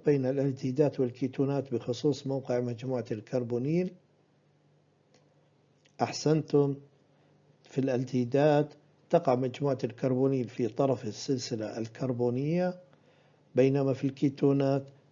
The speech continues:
تقع مجموعة الكربونيل في وسط السلسلة الكربونية،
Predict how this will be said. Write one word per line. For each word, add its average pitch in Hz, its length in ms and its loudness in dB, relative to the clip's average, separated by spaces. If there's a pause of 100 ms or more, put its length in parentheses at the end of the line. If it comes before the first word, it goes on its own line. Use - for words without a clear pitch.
(140)
تقع 139 280 2
مجموعة 123 540 -4
الكربونيل 131 840 -2
في 123 280 -2
وسط 165 560 2 (260)
السلسلة 135 880 0 (160)
الكربونية، 131 1200 0